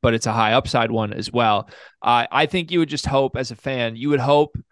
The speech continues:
and I don't know, I don't know these guys. I don't know if they are wired like this, but you would hope that all three of the potential one and dones that are coming in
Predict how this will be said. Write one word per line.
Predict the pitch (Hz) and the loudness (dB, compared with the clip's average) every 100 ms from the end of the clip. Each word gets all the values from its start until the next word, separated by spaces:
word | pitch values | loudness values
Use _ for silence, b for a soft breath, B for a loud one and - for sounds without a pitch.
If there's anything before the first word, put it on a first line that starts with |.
| _ _ _ _ _ | _ _ _ _ _
and | 127 | -2
I | 131 156 | 2 2
don't | 170 | 2
know, | 170 165 | 2 2
I | 139 | 2
don't | 160 | 0
know | 160 | -2
these | 151 - | -4 -8
guys. | 113 104 104 | -10 -10 -8
I | |
don't | 120 135 | -4 0
know | 135 | 0
if | 123 | 0
they | 131 | 2
are | 131 127 | 2 2
wired | 113 110 | 0 -2
like | 113 | -6
this, | 107 - | -10 -8
but | 123 | -4
you | 123 160 | -2 0
would | 139 | 2
hope | 123 147 - | 4 4 2
that | 151 131 - - | -2 -2 -4 0
all | 131 127 | 4 4
three | - 127 127 107 110 | 2 -4 -2 -2 -4
of | 110 | -10
the | 110 | -10
potential | 107 113 113 110 110 | -10 -8 -10 -8 -6
one | 107 | -4
and | 107 | -4
dones | 107 104 107 | -6 -6 -8
that | 107 | -10
are | 107 | -10
coming | 110 107 | -8 -8
in | 117 113 101 | -4 -4 -6